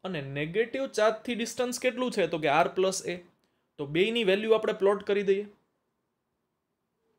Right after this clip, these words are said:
પોઝિટિવ ચાર્જમાં ચાર્જ પ્લસ ક્યુ, ડિસ્ટન્સ આર માઇનસ એ. નેગેટિવ ચાર્જમાં ચાર્જ માઇનસ ક્યુ,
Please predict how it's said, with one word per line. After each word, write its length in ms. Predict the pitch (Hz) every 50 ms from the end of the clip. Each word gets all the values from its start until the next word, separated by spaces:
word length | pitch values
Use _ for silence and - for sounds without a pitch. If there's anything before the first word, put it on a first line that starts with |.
| _ _ _ _ _ _ _ _ _ _ _ _ _ _ _ _ _ _
પોઝિટિવ 440 | 147 156 151 156 214 220 240 240 233
ચાર્જમાં 480 | - 214 202 208 196 202 214 214 202
ચાર્જ 300 | 208 175 165 180 175 165
પ્લસ 280 | - 175 180 196 190 -
ક્યુ, 260 | - 220 214 220 214 175 147
ડિસ્ટન્સ 400 | 151 156 - - 185 185 175 180
આર 160 | 175 185 190
માઇનસ 380 | 185 190 190 190 185 190 -
એ. 100 | 185 185 190 - _ _ _ _ _ _ _ _ _ _ _ _ _ 151
નેગેટિવ 440 | 151 165 165 190 214 208 226 220
ચાર્જમાં 560 | 214 - 196 196 208 196 160 156 147 151 190 - - _ _ _ _ _ _ _ _ _ _ -
ચાર્જ 280 | 165 160 175 185 165
માઇનસ 440 | 156 156 160 170 180 196 208 202 -
ક્યુ, 180 | - 202 208